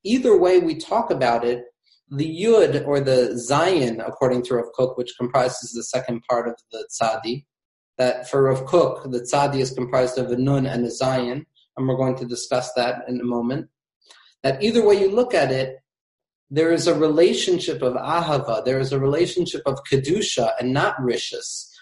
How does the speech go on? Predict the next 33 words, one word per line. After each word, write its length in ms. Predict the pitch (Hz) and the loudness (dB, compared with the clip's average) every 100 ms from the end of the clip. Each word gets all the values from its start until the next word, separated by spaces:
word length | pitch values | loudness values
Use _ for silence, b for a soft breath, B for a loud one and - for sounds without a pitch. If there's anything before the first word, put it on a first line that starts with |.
| b | b
of 220 | 135 131 - | -2 -2 -6
positivity 840 | - 185 214 202 - 139 131 123 | -2 0 2 -2 -2 -4 -2 -2
and 120 | 120 | 0
not 200 | 151 190 | -2 -2
negativity 720 | 147 120 120 120 110 110 110 B B - | -2 -2 -4 -6 -8 -8 -12 B B -6
between 420 | 135 - 185 165 | -6 2 4 4
the 100 | 139 | 2
two 220 | 131 156 - | -2 -6 -2
parts 300 | 143 135 139 | -2 0 -4
of 120 | 135 | -6
the 100 | 143 | -6
Tzadi, 600 | - 202 208 151 143 139 B B 143 | 0 2 2 0 -4 -6 B B -2
ensuring 600 | 143 - 202 202 160 147 | 0 4 6 8 4 2
that 200 | 143 147 | 0 0
whichever 360 | 143 175 180 | -2 -2 2
way 140 | 180 175 | 4 4
we 160 | 170 | 2
look 220 | 170 196 190 | 0 2 2
at 160 | 135 | 0
him, 220 | 135 127 | 0 -2
whichever 280 | 127 - 165 165 | -4 -4 -6 -4
way 160 | 160 | -6
we 180 | 156 143 - | -6 -10 -4
paskin 380 | 165 175 - 143 | -2 -2 -6 -6
in 100 | 131 | -6
terms 320 | 139 147 - | -6 -8 -8
of 140 | 143 | -12
the 80 | 143 | -6
Machlokas, 720 | 147 147 - 208 233 196 135 - - - b b | -4 -4 -2 0 0 0 0 -2 -8 -14 b b
everything 480 | 160 170 175 160 147 | -2 2 2 2 0
is 180 | 135 - | -2 -2
Tamin 320 | 139 131 123 | -4 -2 -2
Mit'aleh. 440 | 120 - 113 107 | -4 -8 -8 -6